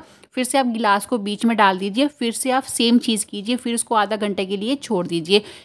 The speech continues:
इस तरह से सारा का सारा कुन या कीड़े जो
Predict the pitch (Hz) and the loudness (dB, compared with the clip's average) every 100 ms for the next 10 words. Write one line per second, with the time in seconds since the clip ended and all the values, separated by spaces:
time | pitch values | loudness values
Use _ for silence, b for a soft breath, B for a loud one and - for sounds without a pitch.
0 | B - 254 - 247 262 294 - 220 208 | B -6 -2 0 0 0 -2 2 2 2
1 | 226 - 233 269 - 233 233 262 - - | 0 0 0 0 -2 -6 -2 -2 -4 -6
2 | 226 226 220 196 208 285 b b - 180 | -6 -6 -6 -2 0 -2 b b -12 2
3 | 220 | 2